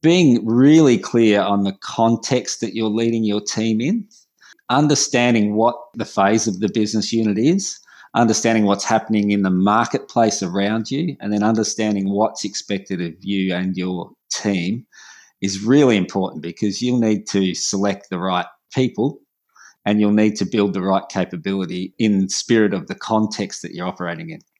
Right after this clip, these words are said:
That's probably an area we talk about mistakes. That's something I learnt the hard way, I can tell you that. <laughs> I think when it comes to people and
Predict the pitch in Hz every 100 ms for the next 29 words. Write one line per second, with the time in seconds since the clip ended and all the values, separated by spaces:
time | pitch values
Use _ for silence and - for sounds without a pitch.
0 | _ _ - 131 123 - 120 110 107 113
1 | 107 104 101 90 104 104 98 95 - 127
2 | 127 - 113 - 113 95 98 95 92 82
3 | - 101 98 - 90 92 92 82 85 82
4 | 98 90 90 82 101 95 90 92 - -
5 | - - - - - 165 170 - - 180
6 | 214 - 196 190 - - 113 107 101 95
7 | - _ - 143 - 110 95